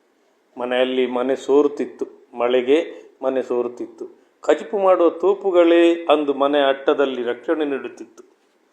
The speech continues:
ಮಣ್ಣಿನ ಗೋಡೆಯಲ್ಲಿ ಉದಲಿತ್ತು. ರಾತ್ರಿ ತಗುಲೆಯ ಕಾಟ ಇತ್ತು. ರಾತ್ರಿ ಕೋಡೆಗೆ, ಗೋಡೆಗೆ ಚಿಮಣಿ ಹಿಡಿದು ತಗುಲೆಯನ್ನು ಸರ್ವನಾಶ ಮಾಡುವ ದಿನ ಒಂದಿತ್ತು. ಆ ನೆನಪುಗಳೇ ನೆನಪುಗಳು.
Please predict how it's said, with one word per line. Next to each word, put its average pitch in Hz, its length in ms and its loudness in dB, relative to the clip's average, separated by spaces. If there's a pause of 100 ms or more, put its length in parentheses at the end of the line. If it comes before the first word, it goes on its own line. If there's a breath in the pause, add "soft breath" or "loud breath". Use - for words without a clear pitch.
(420)
ಮಣ್ಣಿನ 139 380 0
ಗೋಡೆಯಲ್ಲಿ 127 1000 4 (120)
ಉದಲಿತ್ತು. 151 680 0 (880)
ರಾತ್ರಿ 127 520 2
ತಗುಲೆಯ 117 760 -2
ಕಾಟ 110 440 -2
ಇತ್ತು. 120 720 -4 (720)
ರಾತ್ರಿ 156 360 4
ಕೋಡೆಗೆ, 175 480 4 (360)
ಗೋಡೆಗೆ 151 600 6
ಚಿಮಣಿ 175 360 0
ಹಿಡಿದು 135 640 -2
ತಗುಲೆಯನ್ನು 170 540 6
ಸರ್ವನಾಶ 165 540 4
ಮಾಡುವ 135 320 0
ದಿನ 123 220 -4
ಒಂದಿತ್ತು. 127 800 -6 (680)
ಆ 107 160 -12
ನೆನಪುಗಳೇ 113 680 -6
ನೆನಪುಗಳು. 110 840 -12